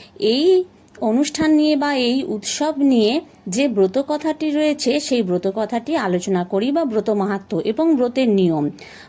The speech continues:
বাংলার ঘরে ঘরে এই জামাই ষষ্ঠী বা অরণ্য ষষ্ঠী কিন্তু পালন হয়ে থাকে। নতুন জামাইকে নিয়ে বেশ বড় উৎসব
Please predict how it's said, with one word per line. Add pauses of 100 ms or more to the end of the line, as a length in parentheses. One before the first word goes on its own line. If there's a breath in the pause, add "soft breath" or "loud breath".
বাংলার
ঘরে
ঘরে (260 loud breath)
এই
জামাই
ষষ্ঠী
বা
অরণ্য
ষষ্ঠী
কিন্তু
পালন
হয়ে
থাকে। (300 loud breath)
নতুন
জামাইকে
নিয়ে
বেশ
বড়
উৎসব